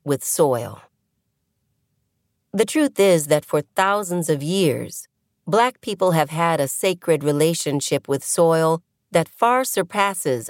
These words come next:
our two hundred forty-six years of enslavement and seventy-five years of sharecropping in the United States.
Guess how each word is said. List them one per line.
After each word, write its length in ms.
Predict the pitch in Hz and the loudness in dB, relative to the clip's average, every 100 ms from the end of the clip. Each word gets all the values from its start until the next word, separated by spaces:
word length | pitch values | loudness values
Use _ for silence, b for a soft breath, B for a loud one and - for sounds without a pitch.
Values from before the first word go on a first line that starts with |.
| - | -2
our 400 | 147 139 127 131 - | 0 2 0 -2 -6
two 220 | 202 160 | -2 0
hundred 340 | 160 139 131 | 0 0 -4
forty-six 640 | - 170 143 - 151 - 143 | -2 -2 0 -4 -6 -6 -2
years 340 | 151 147 131 | 0 2 2
of 140 | 127 | 0
enslavement 800 | 123 233 - 180 170 120 71 - _ _ _ _ - | 0 -4 0 2 2 -4 -8 -8 _ _ _ _ -6
and 220 | 135 127 | -4 0
seventy-five 720 | - 170 165 151 160 156 139 | 0 2 0 0 0 0 -2
years 380 | 143 156 147 135 | -2 -2 0 0
of 80 | 127 | -2
sharecropping 920 | - 208 196 175 143 117 - 113 - | -2 0 0 0 -2 -2 -4 -8 -4
in 160 | 139 123 | -4 -2
the 80 | 120 | -2
United 420 | 123 123 117 110 | 0 -2 -4 -10
States. 720 | - 165 113 - - - | -2 0 0 -10 -16 -16